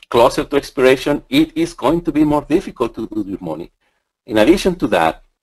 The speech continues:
your catastrophic mass loss is going to increase. Now,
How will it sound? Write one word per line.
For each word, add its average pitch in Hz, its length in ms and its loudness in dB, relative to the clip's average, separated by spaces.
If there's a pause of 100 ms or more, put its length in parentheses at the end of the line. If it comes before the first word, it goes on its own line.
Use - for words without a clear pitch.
(720)
your 107 140 -2
catastrophic - 720 -2
mass 107 280 0
loss 104 220 0
is 107 120 -10
going 107 200 -2
to 127 80 -8
increase. - 640 -8 (720)
Now, 131 540 4